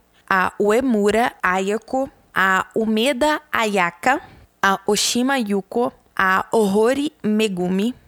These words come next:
a Oko Manami, a Ono Erena, a Kasai Tomomi, a Kobayashi Kana, a Sato Natsuki, a Takada Ayana, a Noru Kayo, a Hayano Kaoru,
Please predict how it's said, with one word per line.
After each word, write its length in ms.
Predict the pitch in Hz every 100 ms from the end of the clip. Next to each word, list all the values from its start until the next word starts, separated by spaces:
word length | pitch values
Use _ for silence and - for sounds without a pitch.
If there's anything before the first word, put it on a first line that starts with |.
| _
a 240 | 190 185 -
Oko 460 | 214 - 311 311 -
Manami, 680 | 208 208 202 185 185 226 381 _ _ -
a 180 | 208 - -
Ono 380 | 220 262 320 339
Erena, 640 | - 226 202 190 208 254 330 _ _
a 200 | - 190
Kasai 600 | 185 - 214 - - - - _
Tomomi, 580 | - 220 185 185 196 254 - - -
a 140 | 180 185
Kobayashi 880 | - 262 240 262 226 208 226 -
Kana, 600 | 220 - 190 175 180 202 349 - - -
a 160 | 202
Sato 500 | 190 - 214 254 285
Natsuki, 800 | 254 220 226 - 214 - - 175 - _ _
a 140 | - 196
Takada 640 | - 220 - 226 233 277 -
Ayana, 580 | 214 196 180 190 254 370 _ _ _ -
a 140 | 208
Noru 440 | 208 208 226 285 330 -
Kayo, 500 | 214 190 190 233 349 - _ _ _
a 400 | 190 190 190 - - _
Hayano 560 | 180 214 202 214 254
Kaoru, 600 | 285 233 190 170 175 214